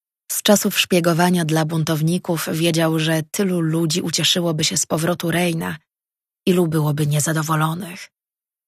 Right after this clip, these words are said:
Tego człowieka zarówno kochano, jak i nienawidzono. Uważano za potwora i wybawiciela, mistrza i sługę. Światy po jego śmierci zarówno zyskały, jak i ucierpiały,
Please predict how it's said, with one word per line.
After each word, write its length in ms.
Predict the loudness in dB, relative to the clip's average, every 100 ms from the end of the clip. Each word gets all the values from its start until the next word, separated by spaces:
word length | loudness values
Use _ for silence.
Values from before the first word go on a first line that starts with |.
| _ _
Tego 220 | -2 2 2
człowieka 420 | 2 0 2 2
zarówno 400 | 2 2 0 -2
kochano, 540 | -2 -2 0 2 2
jak 220 | 0 -2
i 160 | -2 -2
nienawidzono. 840 | 0 0 0 -2 0 0 0 -2 -6 _ _ _ _ _
Uważano 440 | 2 2 2 0 0
za 120 | -2
potwora 540 | -2 -4 0 2 2
i 160 | 0 0
wybawiciela, 840 | 0 0 0 0 -2 -4 -4 -2
mistrza 540 | 2 2 2 -2 -2
i 80 | -2
sługę. 500 | -2 -4 -6 -8 -10 -12 -18 _ _ _ _ _ _ _ _ -2
Światy 460 | 4 6 6 2
po 120 | 0
jego 260 | 0 2 0
śmierci 600 | 0 0 0 0 -2 -2
zarówno 460 | 2 2 2 0 0
zyskały, 600 | 0 -2 0 0 2 0
jak 200 | -2 -2
i 100 | -4
ucierpiały, 800 | -2 -4 -2 0 2 0 -4